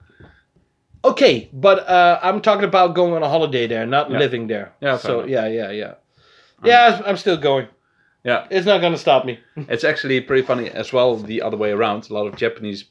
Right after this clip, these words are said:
Speaker 2: people come to, uh, Paris
Speaker 1: Yeah.
Speaker 2: with very high expectations, and they have actual special, like, clinics to, uh,
Speaker 1: Mm-hmm.
Speaker 2: uh, help them because it's so disappointing to them.
Speaker 1: Yeah, but every,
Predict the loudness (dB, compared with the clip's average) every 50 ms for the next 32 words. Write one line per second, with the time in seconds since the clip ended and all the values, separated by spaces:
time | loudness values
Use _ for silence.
0 | _ _ _ _ -10 -10 -8 -8 -8 -8 -8 -8 -10 -10 -10 -10 -8 -8 -8 -8
1 | -10 -10 -10 -10 -10 -8 -4 -2 -2 -2 -2 -4 -8 -12 -20 _ _ _ 0 0
2 | 0 0 -2 -6 _ -14 -12 -12 -12 -8 _ 0 0 2 2 2 0 0 -2 -4
3 | -6 -10 -12 _ -2 -2 -2 -2 -4 -8 -12 -14 -14 -16 -20 _ _ _ _ _
4 | _ _ -10 -4 -2 -2 -2 -2 -4 -4 -4 -6 -6 -6 -6 -6 -6 -6 -6 -6
5 | -8 -10 -18 -12 -8 -8 -8 -6 -6 -8 -8 -10 -14 -16 -12 -10 -8 -8 -10 -10
6 | _ -8 -6 -6 -6 -6 -8 -12 -14 -18 -20 -20 _ _ -20 -20 _ -14 -12 -8
7 | -8 -6 -6 -6 -6 -6 -8 -8 -8 -10 -10 -10 -8 -6 -6 -6 -6 -6 -8 -10
8 | -14 -14 -8 -2 -2 -2 0 0 -2 -2 -2 -4 -8 -10 -8 -8 -8 -8 -10 -14
9 | -14 -14 -12 -12 -12 -14 -16 -14 -14 -14 -14 -14 -16 -20 _ _ -18 -18 -18 -18
10 | _ _ _ _ _ _ _ -2 0 0 2 2 0 0 -2 -2 -4 -8